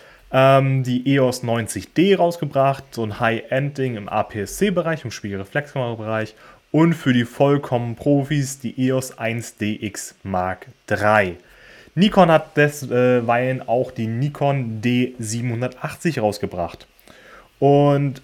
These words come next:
beide Firmen sind wirklich fester Meinung, die Spiegelreflexkameras werden auf jeden Fall nicht aussterben. Vielleicht, das haben sie nicht gesagt, wo auch eher halt auch meine Meinung hingeht,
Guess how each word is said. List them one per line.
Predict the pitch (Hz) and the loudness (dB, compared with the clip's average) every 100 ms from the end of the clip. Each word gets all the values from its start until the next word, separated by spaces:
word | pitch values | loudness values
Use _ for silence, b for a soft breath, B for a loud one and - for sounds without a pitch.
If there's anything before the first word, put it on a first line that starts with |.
| - | -16
beide | 113 135 143 156 170 165 | -4 0 0 2 0 -2
Firmen | - - 151 151 | -4 -2 0 0
sind | 127 | -2
wirklich | 123 131 - | -4 -6 -6
fester | - 135 135 | -4 -2 -2
Meinung, | 123 123 143 143 | -2 -2 -2 -2
die | 120 | -4
Spiegelreflexkameras | - 127 120 113 135 135 - 135 131 131 131 131 | -4 -4 -4 -4 -4 -4 -4 -2 0 0 -2 -2
werden | 113 127 139 | 0 0 -2
auf | - - | -6 -6
jeden | 127 120 | -6 -4
Fall | 113 | -4
nicht | 110 110 143 139 - | -4 -4 -4 -6 -6
aussterben. | 123 131 - 135 147 160 190 B B B B | -4 -4 -2 0 0 -2 -8 B B B B
Vielleicht, | - - 123 131 170 - - - b b b b _ _ | -16 -4 0 2 2 -2 -14 -20 b b b b _ _
das | 113 - | -6 -2
haben | 117 | -2
sie | 98 | -2
nicht | 92 98 120 | -4 -4 -4
gesagt, | - 143 143 160 165 - | -2 2 4 4 0 -8
wo | 107 123 | 4 6
auch | - 120 - | 6 4 2
eher | 113 104 | 0 2
halt | 104 | 0
auch | 95 92 | -2 -4
meine | 92 101 131 | -2 -2 -2
Meinung | 131 127 131 | -2 -2 -2
hingeht, | 127 135 131 143 | -4 -4 -2 -4